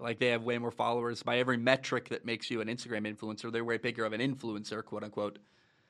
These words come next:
but they weren't allowed to operate like one. So I'm glad to see guys like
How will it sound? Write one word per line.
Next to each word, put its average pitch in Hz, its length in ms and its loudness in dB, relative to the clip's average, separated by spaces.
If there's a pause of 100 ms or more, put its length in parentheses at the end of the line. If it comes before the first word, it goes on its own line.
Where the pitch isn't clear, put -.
(120)
but 123 100 4
they 123 60 4
weren't 127 140 4
allowed 117 180 4
to 110 60 4
operate 117 280 4
like 110 160 -2
one. 110 200 0
So 127 80 2
I'm 120 80 0
glad 123 220 8
to - 40 0
see 123 140 -2
guys 110 280 0
like 113 220 0